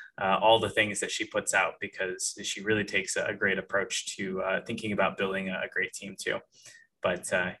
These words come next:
yeah, with that, uh, let's dive into it. Oh, and, uh, I'm Tom Hammond, uh,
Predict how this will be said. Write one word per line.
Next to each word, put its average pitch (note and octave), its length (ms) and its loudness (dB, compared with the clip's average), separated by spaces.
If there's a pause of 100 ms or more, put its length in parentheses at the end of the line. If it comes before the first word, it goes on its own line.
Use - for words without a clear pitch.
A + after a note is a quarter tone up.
yeah, E3 320 10
with A#2 180 4
that, - 380 10 (340)
uh, G2+ 360 6
let's A2+ 180 -2
dive A2+ 180 6
into A2+ 220 2
it. G2+ 140 2
Oh, C3+ 160 12
and, A#2 360 8
uh, G2+ 280 2
I'm A#2+ 200 0
Tom C3+ 420 6 (120)
Hammond, C#3 460 0 (120)
uh, A2 240 8